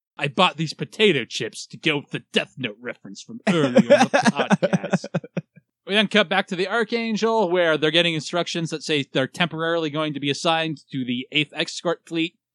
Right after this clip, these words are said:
Speaker 2: Which
Speaker 1: of the Alaska Defense Forces.
Speaker 2: which is an inter-atmosphere force, and they're like, "Why are we doing that? This is a spaceship."
Speaker 1: The story they're told is basically, "This is just until we figure out what to do with you,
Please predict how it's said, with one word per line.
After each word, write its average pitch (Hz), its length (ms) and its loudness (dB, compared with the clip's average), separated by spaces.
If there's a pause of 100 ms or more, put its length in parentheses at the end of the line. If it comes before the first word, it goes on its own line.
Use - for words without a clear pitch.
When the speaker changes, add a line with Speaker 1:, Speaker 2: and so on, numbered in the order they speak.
(120)
Speaker 2:
Which 123 140 4
Speaker 1:
of 139 80 2
the 139 100 0
Alaska 147 320 0
Defense 170 340 -2
Forces. 196 580 -2
Speaker 2:
which 120 140 2
is 135 140 6
an 123 140 6
inter-atmosphere 127 1300 2 (240)
force, 123 420 4
and 117 200 0
they're 110 120 2
like, 107 240 2
"Why 107 260 2
are 123 100 4
we 117 80 4
doing 120 240 6
that? 123 220 4
This 104 140 -6
is 92 100 -4
a 98 60 -4
spaceship." 120 600 2 (180)
Speaker 1:
The 190 300 2
story 214 380 4
they're 190 140 4
told 185 240 0
is 156 120 -2
basically, 151 420 0
"This 151 180 -2
is 143 140 -8
just 160 200 0
until 160 220 0
we 147 100 0
figure 151 280 0
out 147 80 2
what 139 140 -8
to 139 60 -18
do 147 200 0
with 160 160 2
you, 160 200 4